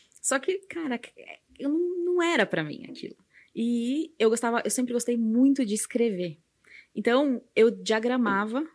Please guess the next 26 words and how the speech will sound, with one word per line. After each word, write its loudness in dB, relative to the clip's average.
os -2
meus, -4
tipo, -2
imprimíveis. 2
Então, -2
eu 0
fazia -6
um -4
modelo 0
de -4
cardápio, 0
modelo -2
de -10
controle -6
de -10
finanças, -8
modelo -4
de -14
controle -2
de -6
estudo, -2
e 2
eu 2
imprimia 0
e 2
usava. 0